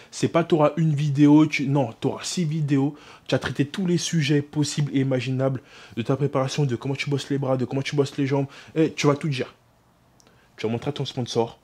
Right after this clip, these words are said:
comment tu montes les produits et tout dans la vidéo parce que voilà, il faut,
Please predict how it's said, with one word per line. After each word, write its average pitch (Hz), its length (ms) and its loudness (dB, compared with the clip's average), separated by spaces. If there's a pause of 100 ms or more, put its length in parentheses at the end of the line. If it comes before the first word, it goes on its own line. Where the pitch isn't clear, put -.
(140)
comment 123 260 0
tu - 160 -6
montes 120 180 -4
les 123 80 0
produits 127 400 -2
et - 20 -4
tout 131 140 -4
dans 120 100 -4
la 117 120 -2
vidéo 113 260 -4
parce 117 160 -10
que - 100 -8
voilà, 135 360 0 (360)
il 180 140 0
faut, 202 460 2